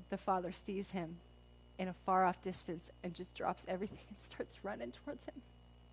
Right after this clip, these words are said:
He just starts running. After the s-, son has broken his heart and decided to do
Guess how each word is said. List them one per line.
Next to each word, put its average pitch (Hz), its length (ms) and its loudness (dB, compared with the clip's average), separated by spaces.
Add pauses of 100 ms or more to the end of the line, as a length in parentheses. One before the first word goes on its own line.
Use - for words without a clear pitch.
(540)
He - 160 -20
just - 160 -10
starts 359 300 -2 (120)
running. 294 300 -6 (1300)
After 320 300 4
the 311 100 -4
s-, - 140 -10 (880)
son 330 300 6
has 302 160 4 (100)
broken 349 420 4
his 302 200 2
heart - 420 2 (480)
and 269 100 4
decided 339 520 10
to 320 100 -8
do 320 240 2